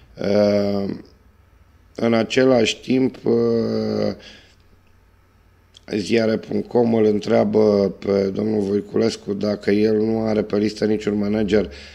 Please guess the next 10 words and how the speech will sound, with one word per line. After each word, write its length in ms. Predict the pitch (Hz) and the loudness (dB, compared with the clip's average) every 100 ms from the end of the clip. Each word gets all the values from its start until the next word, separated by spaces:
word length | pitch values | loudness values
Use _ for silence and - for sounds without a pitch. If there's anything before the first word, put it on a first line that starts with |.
| - _ | -20 _
pe 140 | - 104 | -6 -2
care 240 | 107 107 | 0 0
să-l 260 | 104 101 95 | 2 -2 -2
concede-, 720 | 107 101 - 92 107 107 104 - | -4 -2 -2 0 2 2 0 -2
concedieze 680 | 110 98 104 92 113 107 | 0 2 0 2 2 2
sau 280 | 107 - 104 | 0 0 0
unul 140 | 107 104 | 0 0
care 220 | 104 101 | 0 0
trebuie 300 | 107 104 101 | -2 0 -2
schimbat. 640 | - - 95 95 139 147 | -4 -6 -4 2 2 0